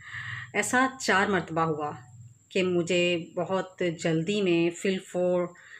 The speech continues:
बड़ी सरत में ज़मीन पर पहुँचना पड़ा।" नबी अकरम सल्लल्लाहु अलैहि वसल्लम ने पूछा, अ, कि वो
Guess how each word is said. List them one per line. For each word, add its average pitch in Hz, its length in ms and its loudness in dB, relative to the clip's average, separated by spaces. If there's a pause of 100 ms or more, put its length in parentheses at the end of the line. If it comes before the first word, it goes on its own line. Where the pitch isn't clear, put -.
(180)
बड़ी 202 160 4
सरत 214 480 0
में 190 320 0 (440)
ज़मीन 185 340 0
पर 170 260 -2 (260)
पहुँचना 165 500 -2
पड़ा।" 151 240 -4 (1700)
नबी 226 180 4
अकरम 311 220 10
सल्लल्लाहु 240 500 6
अलैहि 226 240 6
वसल्लम 220 340 4
ने 240 200 6
पूछा, 180 320 -2
अ, - 920 -8 (420)
कि 202 120 6 (720)
वो 226 140 2